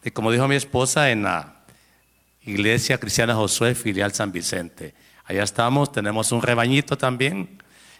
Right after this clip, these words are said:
Eh, claro, no tan obediente como este, hermano,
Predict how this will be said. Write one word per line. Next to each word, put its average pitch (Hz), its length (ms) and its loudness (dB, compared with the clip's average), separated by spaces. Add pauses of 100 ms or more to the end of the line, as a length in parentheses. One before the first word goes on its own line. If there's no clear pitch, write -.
(100)
Eh, 104 280 2 (1300)
claro, 147 180 4
no 120 120 0
tan 135 160 2
obediente 113 500 2
como 98 300 -2
este, 95 260 -4
hermano, 85 420 -6